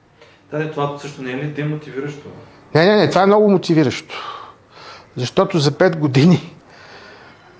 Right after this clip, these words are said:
Speaker 2: а, асистент професор трябва да се докаже. И след това, след тези пет години, в зависимост вече от университетите, те могат да решат: „Той е много добър и му даваме постоянно място.“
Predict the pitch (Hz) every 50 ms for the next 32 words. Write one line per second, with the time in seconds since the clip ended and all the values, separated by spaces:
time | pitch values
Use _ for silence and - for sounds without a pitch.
0 | 185 143 135 127 123 - - - 160 156 151 - 131 - 143 151 147 151 131 -
1 | 143 143 127 - - 123 113 110 - - 120 110 101 - - - - - _ _
2 | _ - - - - - _ - 135 - - 220 269 - - 330 277 233 165 131
3 | 131 196 226 - - - - - 127 - 214 247 262 247 - 214 196 170 156 165
4 | 160 214 247 254 220 196 190 202 190 - 196 175 160 165 175 175 175 - 151 143
5 | - 147 135 131 127 117 - - - 143 127 - - _ - - - 226 - _
6 | _ _ _ _ _ _ _ _ _ _ _ _ _ _ _ _ - _ _ _
7 | _ - - - - - - - - - - - _ _ _ _ _ _ _ _
8 | - 226 233 240 226 226 214 208 190 185 - - 220 214 - 202 190 190 196 208
9 | 220 220 190 170 156 123 123 156 196 240 - - - - - - - - - -
10 | 170 175 170 160 160 190 202 214 214 208 208 208 202 202 196 - - - - -
11 | - - - _ _ _ _ _ - _ _ _ - 151 - - 190 190 196 196
12 | 180 165 151 139 120 110 - - - - - - - -